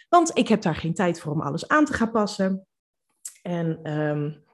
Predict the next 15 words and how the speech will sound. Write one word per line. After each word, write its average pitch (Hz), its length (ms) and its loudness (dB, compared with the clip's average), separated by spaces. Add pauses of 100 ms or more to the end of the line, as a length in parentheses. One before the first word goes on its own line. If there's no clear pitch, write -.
(120)
ja, - 380 -6
weet 185 160 0
je, - 160 2
ik, 233 260 0
eh, 180 280 4
ik 190 100 0
sta 185 260 2
voor 190 140 -6
filterloos 165 560 0
leven, 190 500 -2 (420)
dus 170 180 0
dan 160 140 4
ook 160 240 2
filterloos 185 760 6 (120)
podcasten. 156 960 0